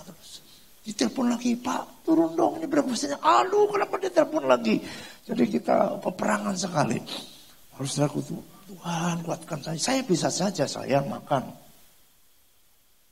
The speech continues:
Bisa. Tapi hati nurani saya tidak terima. Saya mengumumkan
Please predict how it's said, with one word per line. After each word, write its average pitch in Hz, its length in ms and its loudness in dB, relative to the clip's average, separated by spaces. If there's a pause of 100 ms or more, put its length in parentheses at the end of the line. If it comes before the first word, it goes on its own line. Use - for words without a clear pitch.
(500)
Bisa. 156 320 4 (680)
Tapi 240 360 2
hati - 480 0
nurani 170 400 4
saya 170 280 0
tidak 202 360 -2
terima. 285 400 -4 (320)
Saya 269 480 2
mengumumkan 196 960 2